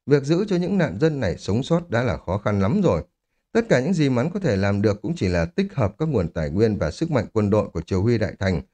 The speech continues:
cố gắng hết sức để bảo vệ tòa thành này. Về phần giáo dục và nuôi dưỡng nạn dân ư,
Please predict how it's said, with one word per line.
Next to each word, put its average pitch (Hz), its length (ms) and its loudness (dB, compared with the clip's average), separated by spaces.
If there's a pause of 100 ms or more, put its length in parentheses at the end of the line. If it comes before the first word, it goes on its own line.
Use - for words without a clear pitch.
(280)
cố 151 140 4
gắng 147 160 0
hết 214 180 0
sức 226 200 -4
để 117 120 0
bảo 95 240 0
vệ 95 280 0
tòa 107 140 0
thành 98 220 0
này. 90 260 0 (420)
Về 139 140 2
phần 127 240 0
giáo 139 220 -2
dục 147 260 -2
và 85 140 -2
nuôi 98 220 0
dưỡng 131 220 0
nạn 123 200 -2
dân 113 160 2
ư, 117 140 2